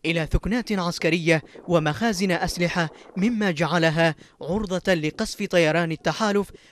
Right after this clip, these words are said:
وما لم تدمره صواريخ الجو دمرته مدفعيات وصواريخ ميليشيا الحوثي والمخلوع.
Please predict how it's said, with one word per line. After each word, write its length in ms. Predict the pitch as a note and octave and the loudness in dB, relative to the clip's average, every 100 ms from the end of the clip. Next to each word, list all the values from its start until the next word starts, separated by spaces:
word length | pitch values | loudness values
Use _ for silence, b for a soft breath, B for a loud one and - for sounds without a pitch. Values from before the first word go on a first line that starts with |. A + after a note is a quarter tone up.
| B | B
وما 340 | F3 A3 A#3 G3 | -2 0 0 0
لم 120 | F#3+ | -2
تدمره 560 | D#3+ E3+ E3 D#3+ D#3+ E3 | -2 0 2 2 0 -2
صواريخ 540 | E3 D#3 D3+ F3+ F3 | 0 2 2 0 -4
الجو 400 | D3+ F#3 G#3+ A3 B B B | -2 0 0 -2 B B B
دمرته 560 | F3+ E3 E3 A#3+ G#3+ | -2 -2 -4 -4 -2
مدفعيات 680 | G3+ F#3+ F#3 D#3 D#3 E3 D#3+ | -4 -4 -2 -2 0 0 0
وصواريخ 680 | D#3 F#3 G#3+ G3 E3+ F3 E3+ | -2 -2 0 0 0 0 -2
ميليشيا 480 | D#3+ D3 D#3+ - D3+ | -2 -2 -2 0 -2
الحوثي 440 | C#3 E3+ D3 E3+ | 0 -4 -2 0
والمخلوع. 680 | D3 C#3 C#3 G3 A3+ D3 | 0 -2 -6 -4 -4 -4